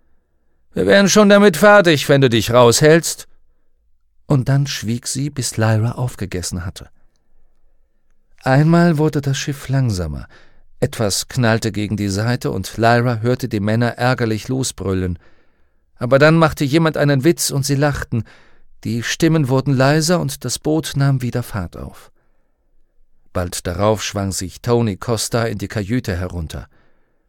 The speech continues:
Auf seinen Kleidern glitzerten wie vorher auf denen seiner Mutter Wasserperlen, und als er seinen Wollhut über dem Ofen ausschüttelte, stoben und sprühten Tropfen nach allen Seiten.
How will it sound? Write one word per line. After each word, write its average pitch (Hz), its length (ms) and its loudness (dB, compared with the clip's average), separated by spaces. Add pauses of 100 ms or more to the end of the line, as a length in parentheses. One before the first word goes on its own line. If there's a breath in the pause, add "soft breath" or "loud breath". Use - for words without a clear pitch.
(420)
Auf - 160 -12
seinen 120 260 2
Kleidern 131 520 0
glitzerten 139 500 -2
wie 113 80 -4
vorher 139 380 0
auf - 120 -10
denen 131 320 0
seiner 110 260 -2
Mutter 123 340 -2
Wasserperlen, 113 760 -2 (220 loud breath)
und - 240 -8
als 143 240 -4
er 135 160 -2
seinen 123 360 0
Wollhut 131 540 -2
über 120 200 -6
dem 113 200 -4
Ofen 160 320 -4
ausschüttelte, - 800 -10 (200 loud breath)
stoben 107 540 -6
und 104 160 -6
sprühten 123 640 -8
Tropfen - 400 -8
nach 98 140 -10
allen 123 260 -4
Seiten. 113 420 -8